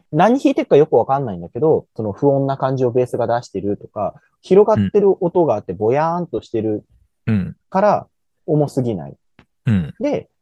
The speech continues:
Speaker 1: ちょっとそのとぼけた感じの音が出てるから、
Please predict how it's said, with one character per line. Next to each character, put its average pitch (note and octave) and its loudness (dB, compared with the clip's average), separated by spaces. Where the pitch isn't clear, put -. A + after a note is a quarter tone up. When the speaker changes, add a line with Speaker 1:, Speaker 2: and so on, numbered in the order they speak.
Speaker 1:
ち - -2
ょ - 2
っ - -10
と G#2+ 2
そ D3 -4
の A#2+ -2
と - 0
ぼ C#3+ 4
け D3 4
た G2+ -4
感 G2+ -4
じ G2+ -6
の G2 -6
音 G2+ -2
が F#2+ -4
出 A2 -4
て G2+ -4
る G#2 -8
か C#3+ -8
ら、 F3+ -6